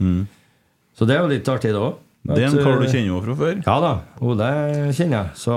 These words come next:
Speaker 2: han er ivrig, og så har vi, og det er jo flere også som jeg kan være på tur tilbake litt nå.
Speaker 1: Mm.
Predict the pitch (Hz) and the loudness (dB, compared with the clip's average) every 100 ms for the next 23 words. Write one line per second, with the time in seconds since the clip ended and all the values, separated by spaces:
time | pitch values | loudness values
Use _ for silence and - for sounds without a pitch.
0 | 117 127 147 151 147 143 143 147 147 92 | 0 0 0 -2 -2 -2 0 0 0 0
1 | 95 104 - 123 123 110 95 98 101 113 | -2 -2 -2 -2 -2 -2 -2 -2 0 -2
2 | 113 110 98 113 127 185 185 185 147 143 | 0 -2 -2 -2 0 -2 -2 -2 0 0
3 | 135 131 123 120 127 123 113 87 95 117 | 0 -2 -2 -2 -2 -2 -2 -2 -2 -2
4 | 113 113 110 107 104 92 _ _ - - | 0 0 0 -2 -4 -6 _ _ -20 -20
5 | - 104 | -4 -2